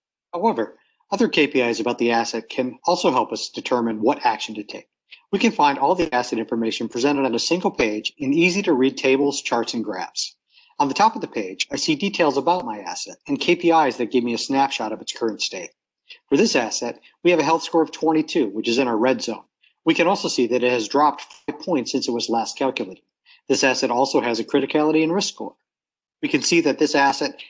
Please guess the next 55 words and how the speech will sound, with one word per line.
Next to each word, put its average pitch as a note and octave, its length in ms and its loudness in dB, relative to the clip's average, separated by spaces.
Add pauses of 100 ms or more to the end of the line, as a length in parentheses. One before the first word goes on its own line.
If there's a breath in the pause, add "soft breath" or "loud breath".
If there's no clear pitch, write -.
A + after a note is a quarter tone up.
(140 loud breath)
has C3+ 120 2
forty D3 240 4
percent C#3+ 360 0
of B2+ 80 -2
its - 120 -2
remaining C3+ 360 4
useful C3+ 260 0
life E3+ 320 -2 (100)
based C#3 240 2
on C3 120 2
the B2+ 80 2
install C3+ 360 0
date D3 220 4
and B2 140 0
manufacturer's B2 580 0
recommended A#2+ 540 0
life. A2 240 -2 (560)
We A2+ 60 -4
can B2 100 0
see D3 140 4
that B2+ 160 2
our A2 120 0
asset A#2+ 320 0
is A2 320 -4
projected C3 400 -2
to C3 60 0
fail C#3 240 2
in C#3 80 2
the C3+ 80 2
next C3 240 -2
ninety C3+ 240 2
days, D3 500 0
but C3+ 80 0
our B2+ 80 4
next C3+ 280 0
maintenance D3+ 360 0
isn't C#3 300 -2
planned C#3 240 0
for C#3 180 0
a B2+ 60 -2
hundred C#3+ 180 2
twenty E3+ 240 0
days. - 320 -8 (580 loud breath)
Another F#3 180 2
performance C3+ 440 -2
indicator B2 460 0
can - 160 -4
be C3 120 2
the B2+ 80 2
ratio C3+ 400 4
of - 40 -6
how C3+ 220 2
much C3 220 -2
we've B2+ 120 0
spent C3 360 -4